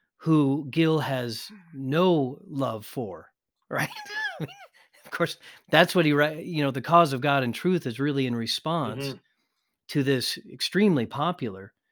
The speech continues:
Speaker 1: Discourse on the Five Points, I think it was called,
Speaker 2: Yep,
Speaker 1: by,
Speaker 2: yep.
Speaker 1: by the Anglican, uh, minister, Daniel Whitby. And what I find interesting, I, I think he died in the twenties, in the seventeen twenties, but that,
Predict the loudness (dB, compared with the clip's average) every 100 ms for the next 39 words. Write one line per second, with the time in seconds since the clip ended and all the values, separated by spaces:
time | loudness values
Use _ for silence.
0 | _ -2 0 0 -2 -2 -2 -2 -4 -4
1 | -4 -4 -6 -8 -6 -8 -10 -10 -8 -8
2 | -6 -4 -4 -2 -4 -4 _ _ -6 -2
3 | -2 -2 -2 2 2 2 0 0 0 0
4 | -2 _ _ _ _ -6 -4 -4 -6 -8
5 | -6 2 4 4 0 -8 -10 -14 _ _
6 | _ -4 0 2 2 2 0 -2 -4 -8
7 | -10 _ _ _ _ -8 -6 -6 -6 -2
8 | -2 0 0 0 0 -2 -2 -4 -8 _
9 | _ _ _ -12 0 4 4 2 -6 -4
10 | -4 -2 0 0 0 -4 -6 -4 -2 -2
11 | -4 -12 -20 _ _ _ -6 -6 -2 -2
12 | -4 -4 -6 -4 -2 0 0 -2 -4 -2
13 | -4